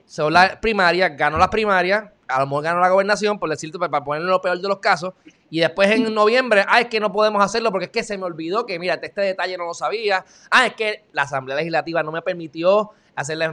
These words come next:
Speaker 1: las enmiendas a la Constitución o la consulta".
Speaker 2: La Junta de
Speaker 1: Entonces, es
Speaker 2: Control
Speaker 1: culpa de,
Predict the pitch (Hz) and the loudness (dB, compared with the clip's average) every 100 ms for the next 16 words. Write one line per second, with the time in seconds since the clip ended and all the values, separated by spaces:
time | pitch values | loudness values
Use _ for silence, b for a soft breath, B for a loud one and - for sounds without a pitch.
0 | 160 156 147 147 160 160 156 160 156 143 | -6 -8 -8 -8 -6 0 0 -2 -6 -12
1 | 139 214 254 226 170 139 135 226 269 226 | 0 4 6 4 0 -4 -12 -6 -6 0
2 | - 269 294 294 330 285 214 196 269 311 | 0 6 6 6 4 4 2 4 4 8
3 | 226 208 | 8 8